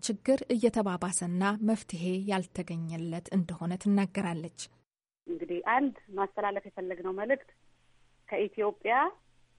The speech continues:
Speaker 2: በቀን ቢያንስ ሁለት ፕሌን ሙሉ ሙሉውን ኢትዮጵያዊ ይመጣል ወደዚህ።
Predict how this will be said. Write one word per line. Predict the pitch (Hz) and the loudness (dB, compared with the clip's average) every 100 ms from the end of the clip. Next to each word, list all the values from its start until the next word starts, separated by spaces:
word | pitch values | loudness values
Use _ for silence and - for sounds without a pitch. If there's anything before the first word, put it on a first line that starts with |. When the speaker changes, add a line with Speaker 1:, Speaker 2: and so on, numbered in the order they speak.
| - | -4
Speaker 2:
በቀን | 196 202 240 311 349 - - - - - - - | -2 2 2 2 0 -6 -20 -20 -20 -20 -20 -6
ቢያንስ | 214 220 214 - - - - - - - 180 170 170 | 0 0 0 -6 -20 -20 -20 -20 -20 -16 -10 -10 -4
ሁለት | 240 269 262 | 2 2 2
ፕሌን | 220 233 262 | 0 0 2
ሙሉ | 220 233 233 | 0 0 0
ሙሉውን | 220 208 208 | 0 2 0
ኢትዮጵያዊ | 185 180 - 170 170 | -2 -6 -2 -2 -2
ይመጣል | 160 170 151 147 | -4 -4 -4 -4
ወደዚህ። | 147 156 247 | -6 -8 -8